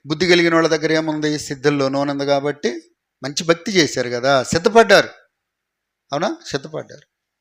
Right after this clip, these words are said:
బుద్ధి లేని వాళ్ళు సిద్ధపడలా కాబట్టి వీళ్ళు ఏమయ్యారు? నూనె పోసుకున్నారు, దీపాలు వెలిగించుకున్నారు, రైట్, ఓకే.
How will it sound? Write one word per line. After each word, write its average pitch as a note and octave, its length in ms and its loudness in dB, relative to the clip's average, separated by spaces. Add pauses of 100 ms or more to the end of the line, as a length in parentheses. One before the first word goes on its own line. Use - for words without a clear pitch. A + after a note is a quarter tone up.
(420)
బుద్ధి E3+ 180 -2
లేని G3 200 6
వాళ్ళు G3 160 0
సిద్ధపడలా F3+ 520 -2
కాబట్టి E3+ 340 -2
వీళ్ళు F3 140 2
ఏమయ్యారు? F3 400 2
నూనె D#3+ 240 -2
పోసుకున్నారు, F3 500 -4
దీపాలు D3 380 -2
వెలిగించుకున్నారు, D3 600 -6
రైట్, D3 300 0
ఓకే. C#3 240 -8